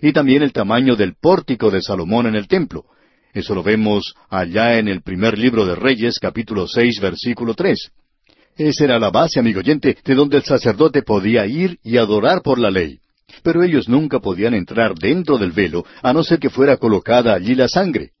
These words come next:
y solo el sumo sacerdote entraba allí como representante de todos. Pero en aquel lugar ellos estaban en tierra redimida, o sea,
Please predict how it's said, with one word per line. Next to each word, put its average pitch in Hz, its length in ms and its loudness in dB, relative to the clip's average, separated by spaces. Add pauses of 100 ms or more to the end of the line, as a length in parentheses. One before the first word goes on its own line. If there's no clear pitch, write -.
(440)
y 143 140 -4
solo 151 340 4
el 101 140 0
sumo 220 360 4
sacerdote 143 680 2
entraba 107 340 0
allí 120 280 0
como 143 340 2
representante 123 920 -2
de 131 100 0
todos. 127 440 0 (520)
Pero 117 180 0
en 98 120 -2
aquel 196 240 0
lugar 113 360 0 (300)
ellos 165 240 2
estaban 143 400 2
en 117 140 -2
tierra 131 420 2
redimida, 117 560 0 (140)
o 123 120 0
sea, 139 220 0